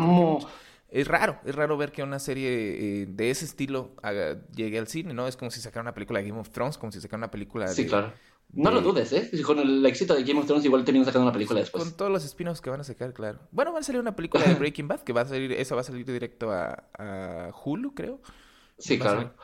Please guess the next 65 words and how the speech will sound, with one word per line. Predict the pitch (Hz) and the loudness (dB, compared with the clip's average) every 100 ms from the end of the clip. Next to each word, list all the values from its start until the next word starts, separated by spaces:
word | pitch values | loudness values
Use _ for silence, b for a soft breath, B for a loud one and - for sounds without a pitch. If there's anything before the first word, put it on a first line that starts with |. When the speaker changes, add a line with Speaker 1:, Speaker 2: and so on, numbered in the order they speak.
| B | B
Speaker 1:
Pues | 165 135 170 | -4 0 4
mira, | 180 139 | 4 4
si, | - | -2
si | - 175 | 2 4
sacaron | 160 175 208 | 4 4 4
la, | 175 139 131 127 | 4 4 2 2
dos | 139 147 | 2 4
películas | 160 156 151 127 | 4 6 4 4
de | 123 | -4
Sex | 120 143 151 | 0 0 4
and | 139 | 4
the | 135 | 6
City, | 143 214 240 - | 4 4 0 -4
que | 123 | -2
son | 117 120 | 2 6
muy | 117 | 6
malas, | 113 123 | 4 2
por | 127 | 0
cierto, | 117 135 214 240 | 0 2 4 4
pues | 339 233 233 | 6 6 4
Speaker 2:
<laughs> | 139 - 143 | -6 -6 4
Speaker 1:
Downton | 156 160 170 | 4 6 4
Abbey | 156 156 | 2 2
tiene | 160 156 | 2 2
su | 143 | 6
lugarcito. | 127 113 110 127 120 | 6 6 4 0 2
Esperemos | 113 127 131 139 | 4 4 4 2
que | 131 | 0
sí, | 143 | 2
solo | 147 185 208 | 4 6 6
por, | 185 - B | 2 0 B
por | 330 | 4
lo | 302 | 8
menos | 302 311 | 8 6
para | 202 | 4
ver | 170 | 4
a | 170 | 4
Maggie | 165 165 | 2 2
Smith | 165 131 | 2 4
de | 131 | 4
regreso. | 110 98 - - _ _ | 2 -2 -10 -20 _ _
Speaker 2:
Bueno, | 104 92 151 | -8 0 4
Speaker 1:
Y | 156 | 4
aparte | 175 196 | 4 2
la | 180 | 2
Speaker 2:
gracias. | |
Speaker 1:
serie | 160 170 | 4 4
es, | 165 160 | 4 4
es | 156 - | 2 4
todo | 170 170 | 2 2
un | 160 | 4
drama | 139 139 143 | 4 4 2
y | 143 | 2
una | 139 | 2
novela | 127 127 | 4 6
muy | 127 127 | 6 4
bonita | 123 120 135 | 2 0 -6
que | 113 | -8
creo | 110 | -10
que | 127 | -8
tiene | 127 131 120 - b b - | 0 2 2 -2 b b 0
mucho | 160 170 156 | 2 4 2
para | 135 | 0
hacer | 127 | 0
película. | 123 117 92 | 0 0 -4